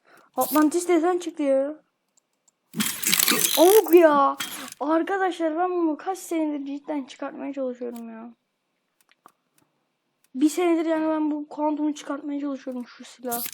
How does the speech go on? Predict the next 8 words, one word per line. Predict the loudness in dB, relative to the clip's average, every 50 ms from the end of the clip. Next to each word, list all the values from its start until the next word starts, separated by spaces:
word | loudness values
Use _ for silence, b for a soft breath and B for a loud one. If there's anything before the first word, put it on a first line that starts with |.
| -14 _ _ _ _ _ _ _ -2
Kuantum | 2 4 4 4 2 -2
çıkartmak | -6 -6 -6 -8 -6 -8 -10 -14 -14
istiyorum | -14 -12 -10 -10 -8 -8
pardon. | -8 -8 -8 -10 -10 -14 -18 -20 _ _ _ _ _ _ _ _ _ _ _ _ -20 _ _ _
Üstelik | -12 -8 -2 2 2 2
de | 2 2 0 0 0 2 4 4
neon | 4 4 4 4 4
geldi. | 4 4 2 2 0 -4 -6 -8 -8 _